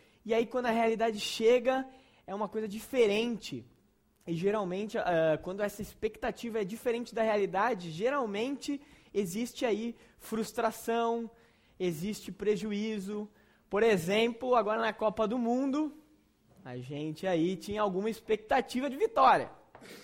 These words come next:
A gente talvez que esperava que a seleção, um time que tava forte ali no papel, Neymar e Felipe Coutinho e todo mundo, pra dar alegria pra esse povo.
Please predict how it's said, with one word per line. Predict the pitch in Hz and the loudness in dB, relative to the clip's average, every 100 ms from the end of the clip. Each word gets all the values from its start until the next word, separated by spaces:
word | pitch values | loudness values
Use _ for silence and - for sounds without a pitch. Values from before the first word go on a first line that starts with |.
| - 277 - - | -20 -20 -20 -16
A | |
gente | 117 127 127 | -12 -10 -8
talvez | - 160 170 190 | -2 -2 0 -2
que | - 196 185 180 - - - - - - | -2 -2 0 -4 -10 -18 -16 -14 -14 -14
esperava | - - 202 190 214 226 | -10 0 4 6 6 2
que | 240 | 0
a | |
seleção, | 220 - 226 208 - 175 190 208 | 0 0 2 0 -2 -4 -2 -2
um | |
time | - 196 208 | -6 -8 -10
que | - | -6
tava | 190 170 151 | -6 -6 -8
forte | - - 180 180 165 165 | -10 -2 0 0 -4 -4
ali | 156 | -4
no | 165 | -4
papel, | 156 139 - - 131 170 170 175 | -6 -10 -12 -10 -2 -2 -2 -6
Neymar | 165 147 127 135 156 147 143 139 | -6 -8 -8 -4 -2 -2 -4 -6
e | 147 | -8
Felipe | 139 151 147 | -8 -8 -8
Coutinho | - 135 131 _ 202 190 175 160 | -10 -12 -12 _ -6 -4 -2 -4
e | |
todo | 165 180 | -4 -6
mundo, | 160 180 220 202 | -4 -2 -2 -2
pra | 190 | 0
dar | 190 | 4
alegria | 202 196 165 196 247 | 6 6 2 2 2
pra | 214 | 2
esse | - | -2
povo. | 170 - 277 220 233 | -4 6 8 8 2